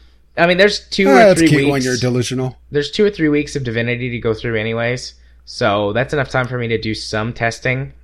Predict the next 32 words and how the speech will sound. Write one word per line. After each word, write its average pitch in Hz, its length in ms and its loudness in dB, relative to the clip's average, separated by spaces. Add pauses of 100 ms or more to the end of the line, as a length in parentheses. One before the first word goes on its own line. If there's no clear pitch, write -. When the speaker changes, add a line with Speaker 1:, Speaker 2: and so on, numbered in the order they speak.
(180)
Speaker 1:
and 98 360 -8
working 110 300 -4
on 113 120 -6
some 117 160 -6
of 107 40 -8
the 107 60 -8
stuff. 110 420 -4
So 95 320 -8 (920)
who 175 160 2
knows? 196 280 4
I'll 143 160 0
have 147 200 2
more 147 160 2
announcements. 143 680 -2
Uh, 127 60 -2
if 131 260 0
you 160 80 4
were 156 60 0
paying 190 200 2
attention, 151 600 -4
uh, 107 480 -2 (180)
to 123 120 -12
the 127 100 -4
end 127 80 -4
of 113 60 -6
the 110 60 -4
show 147 260 0
a 92 40 -4
couple 110 240 -4
of 104 60 -2
weeks 110 180 -6
ago, 98 260 -6